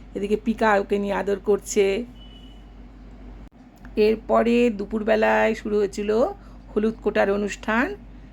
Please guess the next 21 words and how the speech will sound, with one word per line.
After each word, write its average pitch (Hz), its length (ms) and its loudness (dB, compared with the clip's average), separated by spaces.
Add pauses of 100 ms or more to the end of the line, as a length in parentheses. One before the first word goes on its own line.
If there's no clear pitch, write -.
সেখানে 226 420 0
দেখো 240 340 0
সকলেই 214 420 0
উপস্থিত 208 440 -4
রয়েছে। 208 560 0 (540)
এ 196 200 0
আমাদের 196 360 0
মিভানের 196 480 -2
ঠাকুমা, 196 600 0 (440)
স-, 190 220 0
সব 196 140 0 (100)
কাক-, 196 520 -4
কাকিমুনি, 202 680 -2 (360)
মা-, 190 400 -2
ওর 196 200 -2
মানি, 202 580 0 (340)
ওর 185 180 -2
পিকা 202 540 2 (280)
সবাই 196 380 0
রয়েছে। 202 560 2 (1500)
এরপর 220 540 2